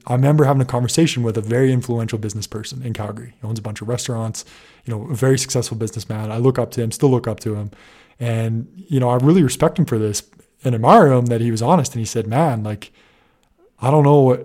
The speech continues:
if you really should do this. Like, you have no idea how competitive the space is. And, you know, you,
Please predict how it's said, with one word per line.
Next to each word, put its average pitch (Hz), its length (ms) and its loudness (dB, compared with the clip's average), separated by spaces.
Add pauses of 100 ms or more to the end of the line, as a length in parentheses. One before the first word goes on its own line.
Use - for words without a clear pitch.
(240)
if 135 180 -4
you 131 80 2
really 131 180 6
should 120 160 -4
do 113 160 -2
this. - 440 -14
Like, 104 240 -10
you 139 160 2
have 131 140 0
no 123 160 0
idea 117 380 -2
how 113 280 -6
competitive 110 640 -6
the 110 60 -10
space - 460 -6
is. 98 340 -12 (480)
And, 104 420 -6
you 127 60 -4
know, 110 100 -4
you, 107 200 -6